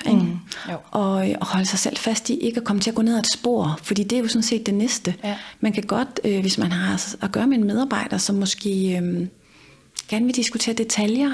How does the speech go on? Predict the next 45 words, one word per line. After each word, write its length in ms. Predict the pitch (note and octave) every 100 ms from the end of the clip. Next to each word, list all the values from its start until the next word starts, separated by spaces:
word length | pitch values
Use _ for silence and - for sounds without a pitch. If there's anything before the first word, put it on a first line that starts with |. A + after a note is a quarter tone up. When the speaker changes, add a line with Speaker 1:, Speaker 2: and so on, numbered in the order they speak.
| C4
Speaker 1:
ikke? 120 | G#3
Speaker 2:
Mhm. 340 | G3 F#3+ G#3+ - - -
Speaker 1:
"Men 80 | A3
det 120 | A#3
var 60 |
ikke 120 | A3+ A#3
det, 100 | G#3+
der 60 |
skete. 340 | G#3 - G#3+ G#3+
Det, 80 | A#3
der 60 |
skete, 300 | A3+ - A3
var 80 | G#3
Speaker 2:
Ja. 40 | G3+
Speaker 1:
sådan 180 | A3
og 60 | G3
sådan, 320 | - G#3 G3+
og 80 | G3+
Speaker 2:
Ja. 60 | A3
Speaker 1:
jeg 80 | A3
sagde, 360 | - G#3 G#3+
og 60 | -
hvor 160 | G#3 G#3+
står 220 | - G3+
det 140 | G#3
hen?" 200 | G3+ G3
og 60 | F#3+
så 120 | G3
videre. 240 | F#3+ G#3 G3+ - - - - - - - - _ - - - _ -
Det 100 | -
skal 120 | -
man 80 | G3
holde 180 | F#3 G#3
sig 120 | G#3
væk 160 | G#3 G#3+
fra, 140 | -
Speaker 2:
Mhm. 320 | A3 G3+ G3
Speaker 1:
ikke? 140 | A3+ A#3+ -
Fordi 340 | - - G#3+ G#3
Speaker 2:
Jo. 80 | -
Speaker 1:
at, 220 | - F#3+ F#3
øh, 340 | F3+ F#3+ G3+
budskabet 500 | - A#3 - C#4 B3
fortaber 440 | A#3 - C4 C#4+ B3+
sig. 180 | F3+